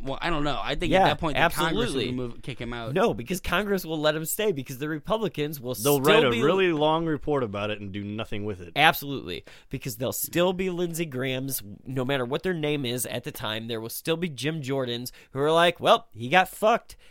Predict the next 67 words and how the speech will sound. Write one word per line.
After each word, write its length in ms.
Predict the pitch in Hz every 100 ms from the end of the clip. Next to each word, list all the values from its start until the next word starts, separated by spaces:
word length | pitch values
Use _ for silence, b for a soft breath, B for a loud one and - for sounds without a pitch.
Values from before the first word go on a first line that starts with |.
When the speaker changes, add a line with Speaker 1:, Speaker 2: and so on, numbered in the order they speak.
| b
Speaker 1:
and 120 | 135
they're 140 | 147 156
gonna 200 | 180 170
sit 300 | - 170 175
behind 360 | 180 208 220
him 200 | 170 165 -
and 160 | 147
they're 100 | 139
gonna 180 | 139 147
do 300 | 123 127 165
it 140 | 190
on 180 | - 165
their 140 | 175 175
percentages. 800 | 185 165 180 156 135 110 95 -
We've 220 | 120 120
got 200 | 110 - - - 175 - 190
fifty-four 680 | - - - 180 196 196 - b b
members 420 | 156 175 185 156
of 100 | 151
this 200 | 175 -
House, 280 | 175 175 -
so 180 | - 110
we're 180 | 131
gonna 160 | 147 143
fucking 420 | - 165 156 131
sit 380 | - - 151 - -
and 400 | 127 120 120 117
Speaker 3:
I'd 40 | 147
Speaker 2:
I 0 |
mean, 120 | 170 139
Speaker 3:
like 80 |
to, 60 | 143
I'd 60 | 185
like 160 | 208 175
Speaker 2:
maybe 60 |
Speaker 3:
to 20 |
think 40 | 139
Speaker 2:
they, 180 | 147 151
Speaker 3:
that 80 | 143
a 80 |
Speaker 2:
they 20 | 147
Speaker 3:
lot 220 | 117 127
of 60 |
them 160 | 120 120
just 160 | 113 -
go 100 | 120
to 80 |
work 280 | 101 107 110
and 80 | 107
they 60 | 98
sit 220 | - 113
at 60 | 107
their 120 | 101
desk 400 | 98 101 95 104
and 220 | 92 92 - _ -
make 300 | 104 101 95 _ _ _ _ _ _
paper 220 | - 104 92
footballs. 560 | - 104 90 85 85 -
Speaker 2:
I 60 |
mean, 140 | 160 151
at 60 | 135
this 140 | 202
point, 220 | 226 170
we 120 | 156
only 140 | 180 165
Speaker 1:
Yeah. 80 | 165
Speaker 2:
need 240 | 160